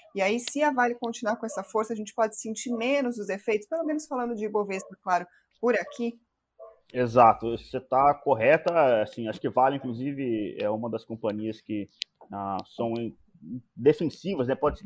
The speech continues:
Speaker 2: ser assim, porque é uma companhia que vai pagar um cam-,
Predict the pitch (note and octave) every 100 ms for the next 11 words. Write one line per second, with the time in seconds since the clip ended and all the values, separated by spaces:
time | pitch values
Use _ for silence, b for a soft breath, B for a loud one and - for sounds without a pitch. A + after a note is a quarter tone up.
0 | - - C3 A#2+ - C3+ E3+ B2+ - C3
1 | B2 b b _ A2+ B2 C3+ B2+ B2+ B2
2 | B2 A#2+ - A#2+ A2+ A2 G#2 F#2+ B2+ C3
3 | B2+ B2 C3 C#3 C3